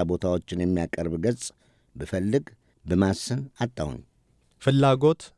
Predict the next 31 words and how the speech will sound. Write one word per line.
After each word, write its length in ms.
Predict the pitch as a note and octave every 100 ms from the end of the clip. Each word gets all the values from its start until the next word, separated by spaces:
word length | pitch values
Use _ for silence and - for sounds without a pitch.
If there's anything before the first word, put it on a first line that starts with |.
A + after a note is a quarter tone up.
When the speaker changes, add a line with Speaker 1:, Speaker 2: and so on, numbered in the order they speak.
| _
Speaker 2:
ፍለጋን 480 | A#2+ G#2+ G2 F2 D2+
አጫረ፣ 320 | D2 B1+ - -
ፍለጋ 340 | - G2 F#2 F2+ F2
ደግሞ 240 | F2+ G#2 A2+ - _ -
መና 180 | A2+ F2 D2
ቀረ። 220 | - - - _ _ _ _ _ _ -
ከዛ 200 | A#2 G2 C3+ -
መና 180 | A#2+ A#2 G#2+
መቅረት 340 | G#2+ A#2+ A#2
ራሱ 260 | A2+ G#2+ - A#2
ሥራ 180 | - C#2
ሆነ። 200 | C#2+ C#2 B1 _ _ -
እንዴት 240 | F2 D#2 -
ማለት 280 | D2 D2+ F2
አትሉም? 380 | E2+ A#2 C#3+ - _ _ -
ራጅ 200 | D3+ E3
ኩማር 260 | - C3+ C3+
ከክፍል 360 | C3 B2 A#2+ A#2+
ጓ-፣ 180 | A2+ A2
ጓደኞቹ 520 | A#2 G#2 G2+ G2+ F2+ G2+
ጋር 160 | F2+ E2
ሆነና 400 | G2+ A2+ E2+ F#2+ F3+ _ - _ -
የዓለም 300 | A2+ A2+ G2
አቀፍ 340 | E2 - E2+
የልማት 380 | F#2 F2+ E2 D#2 D2+
ድርጅቶች 560 | F2 E2 F2+ - E3 - _ _ _ _ -
ምን 220 | A2+ C#3 D#3
አይነት 320 | G2+ G2+ G2+ -
ሥራዎችን 600 | - F2 E2 - A2 E2+
እየሠሩ 360 | D#2+ - F#2+ G2+
እንደሆነ 380 | G2+ G#2 A#2+